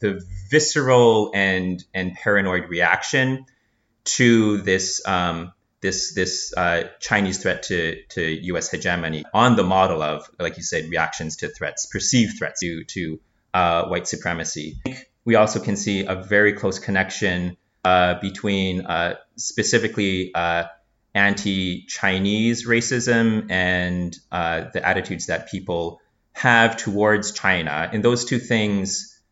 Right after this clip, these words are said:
uh, inevitably get tied together because of the nature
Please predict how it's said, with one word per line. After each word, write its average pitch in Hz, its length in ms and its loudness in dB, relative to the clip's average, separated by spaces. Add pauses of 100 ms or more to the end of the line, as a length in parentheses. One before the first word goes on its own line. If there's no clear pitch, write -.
(600)
uh, 92 380 4
inevitably 113 680 4
get 90 340 0
tied 95 440 0
together 90 460 0
because 104 400 0
of 92 100 0
the 92 100 -2
nature 87 680 -2